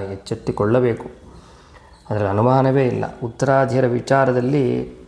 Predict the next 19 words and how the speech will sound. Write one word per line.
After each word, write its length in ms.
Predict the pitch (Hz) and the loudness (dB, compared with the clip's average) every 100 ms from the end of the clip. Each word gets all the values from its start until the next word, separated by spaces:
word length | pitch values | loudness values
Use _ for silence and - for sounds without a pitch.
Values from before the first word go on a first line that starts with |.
| - | -12
ಎಚ್ಚೆತ್ತುಕೊಳ್ತಾ 720 | 107 147 151 131 135 131 151 | -4 -2 2 2 2 4 2
ಇದೆ, 200 | 147 135 | 2 0
ಹೌದು, 560 | 107 110 104 127 - - | -2 -4 -4 -6 -8 -14
ಎಚ್ಚೆತ್ತುಕೊಳ್ಳಬೇಕಿನ್ನೂ 1000 | - 156 - - 156 180 147 135 120 117 | -8 -8 -6 0 4 6 4 2 -4 -4
ಕೂಡ. 220 | - 110 - - - - - - - | -6 -8 -8 -14 -20 -20 -20 -20 -10
ಹಾಗಾಗಿ 840 | - 151 151 147 156 120 131 - - - - - - - - | -2 4 4 4 4 4 0 -6 -16 -20 -20 -20 -20 -20 -8
ನೀವೇ 400 | 131 139 175 208 | 0 4 6 6
ಎಚ್ಚೆತ್ತುಕೊಳ್ಳಬೇಕು 1040 | 226 226 175 170 180 180 175 170 165 165 156 | 6 6 4 2 -2 -2 0 2 2 0 -4
ಸಮಾಜ 380 | 135 143 160 160 | -4 -2 0 0
ಅಂತ 280 | 156 147 | 0 0
ಏನು 240 | 147 143 139 | 0 0 0
ಶುರು 220 | 135 139 | 0 2
ಮಾಡಿದ್ದೀರಲ್ಲ, 640 | 147 147 123 127 120 107 117 120 104 - - | 2 2 0 -2 -2 -2 -2 -2 -4 -10 -10
ಅದನ್ನು 280 | 113 113 110 | -6 -4 -4
ನಾವೂ 400 | 104 156 208 214 | 2 4 4 2
ಕೂಡ 200 | 214 156 | 2 0
ಮುಂದುವರಿಸ್ತೀವಿ. 1040 | 143 135 123 117 110 - 107 131 110 101 - - - - - - - - - - - - - - | 0 0 -2 -2 -6 -6 -2 0 -2 -6 -14 -20 -20 -20 -20 -20 -20 -20 -20 -20 -20 -20 -20 -12
ಸಜ್ಜನ 420 | - 135 131 190 | -2 0 4 4
ಸಮಾಜ, 460 | 175 160 156 127 | 4 4 4 4